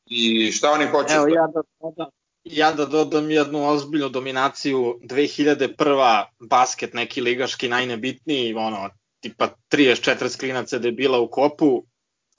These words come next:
Speaker 2: i, ovaj, jedan, jedan, jedan od gotivnijih vođa i celo polu-, i program tipa protiv, ono, nekog Radničkog, ono. I celo poluvreme ide „Tebi moja zvezdo”. Znači, od Srđane, to je...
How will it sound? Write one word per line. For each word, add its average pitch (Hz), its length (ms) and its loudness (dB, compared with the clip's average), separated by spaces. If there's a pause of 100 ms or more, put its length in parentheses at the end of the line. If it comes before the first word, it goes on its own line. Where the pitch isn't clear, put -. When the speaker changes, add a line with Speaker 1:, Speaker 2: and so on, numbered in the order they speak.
(280)
Speaker 2:
i, 123 220 0
ovaj, 117 320 2 (280)
jedan, 127 400 0
jedan, 127 360 0
jedan 135 280 0
od 123 100 -4
gotivnijih 139 560 0
vođa 143 540 2
i 120 280 -6
celo 131 320 -2
polu-, 123 300 -2
i 135 180 -6
program 139 360 -4
tipa - 160 -4
protiv, 120 300 -4
ono, 117 180 -2
nekog 113 360 -4
Radničkog, 113 600 0
ono. 95 340 -10 (960)
I 117 540 2 (260)
celo 131 400 2
poluvreme 131 840 0
ide 123 500 2
„Tebi 117 260 0
moja 117 240 0
zvezdo”. 101 400 -8 (220)
Znači, 110 460 -8
od 110 160 -4
Srđane, 120 480 0 (440)
to 117 160 2
je... 110 160 4